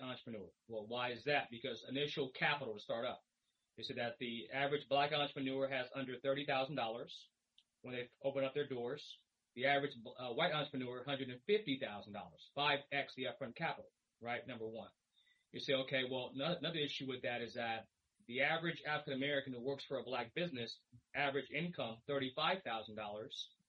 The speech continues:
If they work for a white-owned company, fifty-three thousand dollars," right? So you say, "Okay, look at that."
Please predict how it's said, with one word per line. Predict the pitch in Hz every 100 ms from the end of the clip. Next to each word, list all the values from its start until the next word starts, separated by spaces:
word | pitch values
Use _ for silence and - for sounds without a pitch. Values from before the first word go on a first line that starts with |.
| _ _ _ -
If | 131
they | 147
work | 135 139 -
for | 139 120
a | 120
white-owned | 156 185 143 127
company, | 131 117 131 131 131 _ 156
fifty-three | 147 139 135 156 151
thousand | 120 110 107 101
dollars," | 87 - - - - - _ _ _ _ _
right? | 110 120 123
So | - 117
you | 110
say, | 117
"Okay, | 110 110
look | 110
at | 104
that." | -